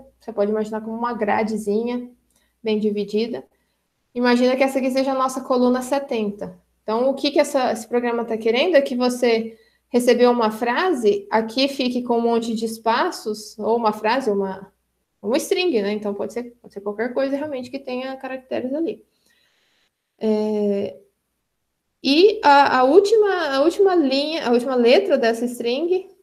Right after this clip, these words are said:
fique lá na última, na coluna setenta. Então, aqui vai ter um monte de espaços e lá com a coluna setenta. É, "Oi, meu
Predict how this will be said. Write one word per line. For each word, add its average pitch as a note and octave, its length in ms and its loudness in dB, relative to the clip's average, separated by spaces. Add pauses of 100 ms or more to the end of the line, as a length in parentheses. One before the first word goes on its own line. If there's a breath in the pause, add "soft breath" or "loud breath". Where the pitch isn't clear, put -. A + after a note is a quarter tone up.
(120)
fique C4+ 260 -2
lá C4+ 180 4
na D#4 200 2
última, D4+ 400 -2
na C#4+ 120 -6
coluna C#4 380 -6
setenta. A#3+ 500 -12 (840)
Então, A3 120 -6
aqui G#3+ 200 -6
vai A3 100 0
ter G#3+ 80 -4
um G#3+ 100 0
monte B3+ 380 0
de B3+ 100 -6
espaços B3 920 -4 (320)
e B3+ 100 -4
lá A#3 220 2
com B3+ 120 -4
a B3 60 -8
coluna B3 500 -6 (160)
setenta. A#3+ 600 -8 (1040)
É, G3 540 -10 (420)
"Oi, B3 460 -2
meu A#3 800 -6